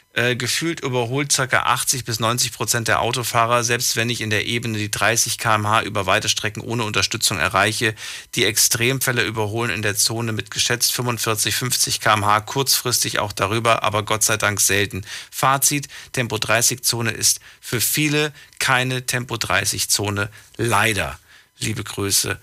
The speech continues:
Hans." Und ich kann mir vorstellen, dass du tatsächlich in der Stadt mit einem Fahrrad schneller unterwegs bist. Und, äh, ja, das war's im Großen und Ganzen. Ähm,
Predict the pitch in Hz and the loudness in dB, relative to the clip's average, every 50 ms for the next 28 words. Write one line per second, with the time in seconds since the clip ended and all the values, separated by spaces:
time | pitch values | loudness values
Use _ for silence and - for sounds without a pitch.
0 | - - _ - - 101 95 85 80 - - - - - - - - 113 110 104 | -14 -20 _ -6 -2 -2 -2 0 2 2 2 2 0 -4 -6 -4 -4 -4 -2 -2
1 | - - 117 - - - 123 117 - - - - - - 101 92 - 123 127 127 | -2 -2 -2 -2 -2 -2 -2 -2 -2 -2 -2 -2 0 -2 0 0 0 -2 -2 -2
2 | 107 104 98 95 90 - - - - - - - 104 98 - - 120 117 - 113 | -4 0 0 0 0 0 0 -2 -4 -6 -8 -8 -4 -2 2 2 2 2 2 2
3 | 107 - - 123 117 120 110 98 - - - - - 90 - - - - - - | 0 0 0 2 2 2 2 0 0 -2 -4 -4 -4 -2 -2 -2 -2 0 -2 -2
4 | - - - - - - - - - - - - - - _ - - 156 156 165 | -2 -2 -8 -8 -8 -8 -8 -4 -4 -4 -4 -6 -10 -18 _ -2 0 2 4 4
5 | 170 175 170 175 170 - - - - - - 147 143 135 120 107 107 120 165 135 | 2 2 0 -2 0 0 2 2 2 0 -2 0 0 0 0 0 0 0 0 0
6 | 87 87 95 120 - - 190 196 185 170 143 135 135 127 127 113 101 98 - 85 | 0 -2 -4 -4 -2 -2 0 0 0 -2 -2 0 0 2 2 0 -2 -2 -2 -2
7 | 87 87 - - 143 185 202 208 - _ _ _ - 113 110 110 110 110 110 | 0 2 0 0 0 -4 -6 -10 -16 _ _ _ -4 -2 -2 -2 -2 -4 -6